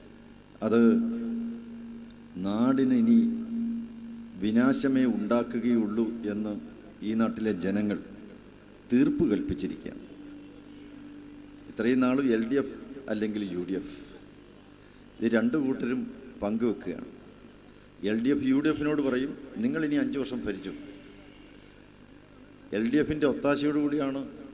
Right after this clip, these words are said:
യു ഡി എഫ് അധികാരത്തിൽ വരുന്നത്. യു ഡി എഫിൻ്റെ ഒത്താശയോടുകൂടി തന്നെയാണ് എൽ ഡി എഫ് ഭരണത്തിൽ വരുന്നത്. ഇവർ രണ്ടുപേരും പങ്കുവെക്കുകയാണ്. ഇത് കഴിഞ്ഞ കുറേ നാളുകളോളമായി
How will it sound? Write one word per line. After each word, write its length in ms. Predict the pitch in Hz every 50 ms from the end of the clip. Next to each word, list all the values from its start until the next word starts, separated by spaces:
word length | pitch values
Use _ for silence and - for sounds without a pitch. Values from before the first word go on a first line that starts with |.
| - - - - 113
യു 80 | 117 120 120
ഡി 60 | 127 120
എഫ് 100 | - 110
അധികാരത്തിൽ 380 | 101 98 101 98 92 82 - 87
വരുന്നത്. 260 | 82 78 - - - - - - - - - - - - - - - - - - - - - - - - - - - - - - 101
യു 80 | 113 127 147 156
ഡി 40 | 165 180
എഫിൻ്റെ 280 | - 151 170 165 165 160
ഒത്താശയോടുകൂടി 680 | 143 - - 156 156 143 139 151 151 143 151 147 143 147 143
തന്നെയാണ് 360 | 143 139 139 139 139 135 143 139
എൽ 80 | 117 110
ഡി 60 | 113 113
എഫ് 100 | 104 98
ഭരണത്തിൽ 280 | 98 90 95 92 - 90 80
വരുന്നത്. 180 | 78 - - - - - - -
ഇവർ 120 | 113 139 147 139
രണ്ടുപേരും 420 | 127 123 131 147 143 135 127 123 113 113
പങ്കുവെക്കുകയാണ്. 640 | 104 101 101 107 110 98 95 - - 80 82 - - - - - - - - - -
ഇത് 100 | - 120 117 -
കഴിഞ്ഞ 240 | 98 95 104 113 120 113 -
കുറേ 160 | 92 98 107 104 92
നാളുകളോളമായി 840 | 82 82 85 82 98 107 107 104 104 104 101 101 101 95 92 90